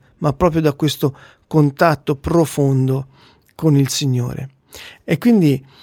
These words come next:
come dice il Salmo centodiciotto al versetto venti, "Questa è la porta del Signore, i giusti entreranno per essa." Così, ecco, con questa aspettativa, con questa motivazione,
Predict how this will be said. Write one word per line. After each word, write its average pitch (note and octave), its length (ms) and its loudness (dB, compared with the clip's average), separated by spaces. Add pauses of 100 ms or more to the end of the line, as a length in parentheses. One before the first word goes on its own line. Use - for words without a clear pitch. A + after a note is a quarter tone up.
(420)
come D#3+ 240 2
dice D3+ 260 0
il B2+ 60 -6
Salmo D3 360 0
centodiciotto C#3+ 920 -2
al C#3 120 -4
versetto C3+ 520 -4
venti, B2+ 520 -2 (600)
"Questa E3 480 2
è C#3+ 80 2
la D3 140 2
porta G3 680 0 (140)
del D#3 300 0
Signore, B2 800 -2
i D3 160 0
giusti G3+ 440 2
entreranno C3+ 800 -2
per C3 220 -2
essa." - 520 -10 (1080)
Così, G3 480 0 (520)
ecco, D3+ 540 -4 (120)
con C#3+ 220 -4
questa E3+ 300 0
aspettativa, D3+ 920 -4 (160)
con D3 240 -4
questa E3 420 0
motivazione, D3 1120 0